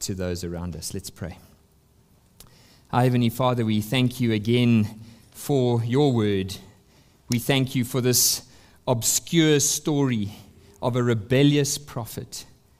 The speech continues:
which has so many lessons for us as your people today.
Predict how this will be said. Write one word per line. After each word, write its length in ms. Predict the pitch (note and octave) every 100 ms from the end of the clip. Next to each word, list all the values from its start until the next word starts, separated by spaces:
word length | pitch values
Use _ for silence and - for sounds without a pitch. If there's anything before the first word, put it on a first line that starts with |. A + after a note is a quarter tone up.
| _ _ _ _ _ _ _ _
which 160 | A#2 -
has 160 | B2+
so 400 | - - E3 D3
many 320 | C#3+ C3 C3 B2
lessons 520 | A#2+ B2 - G#2 G2+
for 200 | - A2+
us 300 | C3 A#2 -
as 160 | G#2+ G2+
your 120 | G#2
people 380 | - A#2+ A2 G2+
today. 440 | - F2 E2+ G2